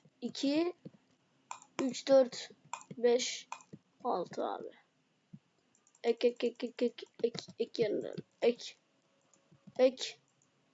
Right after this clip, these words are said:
Çık. Of, beş tane. Altı tane oldu şimdi. İki tane ekmek yapabiliriz arkadaşlar.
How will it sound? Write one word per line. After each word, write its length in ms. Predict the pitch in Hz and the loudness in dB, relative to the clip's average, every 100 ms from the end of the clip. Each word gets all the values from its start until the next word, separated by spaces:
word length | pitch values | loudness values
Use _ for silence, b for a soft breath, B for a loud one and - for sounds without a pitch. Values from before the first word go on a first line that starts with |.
| _ _ _ _ _ _ - - | _ _ _ _ _ _ -18 -6
Çık. 440 | - 254 - - - - _ _ _ _ _ - | -4 -2 -4 -12 -16 -20 _ _ _ _ _ 2
Of, 240 | 277 285 - - | 2 2 -4 0
beş 260 | 285 294 - | 2 2 0
tane. 240 | 277 254 220 202 - | 2 2 0 -2 0
Altı 280 | 254 254 | 0 0
tane 380 | 269 302 277 277 | 2 4 4 2
oldu 160 | 262 240 | 0 -2
şimdi. 340 | - 220 208 - _ _ _ _ - | -4 -6 -6 -12 _ _ _ _ 0
İki 240 | 254 320 | 2 4
tane 180 | 311 302 | 4 2
ekmek 300 | 269 285 294 | 0 0 2
yapabiliriz 480 | 262 269 247 240 233 | 2 2 2 0 -2
arkadaşlar. 600 | 226 214 208 - - | -6 -10 -12 -16 -12